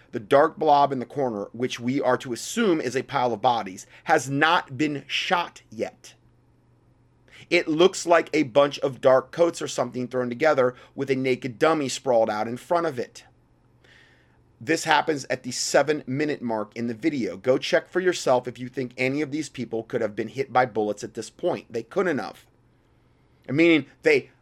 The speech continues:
literally piled bodies up, or what appeared to be bodies, in this thing for the video.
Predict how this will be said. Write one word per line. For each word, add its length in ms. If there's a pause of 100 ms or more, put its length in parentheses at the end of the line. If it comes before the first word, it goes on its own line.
(140)
literally 480
piled 560
bodies 480
up, 320
or 160
what 300
appeared 400
to 60
be 120
bodies, 500
in 200
this 220
thing 380
for 320
the 120
video. 440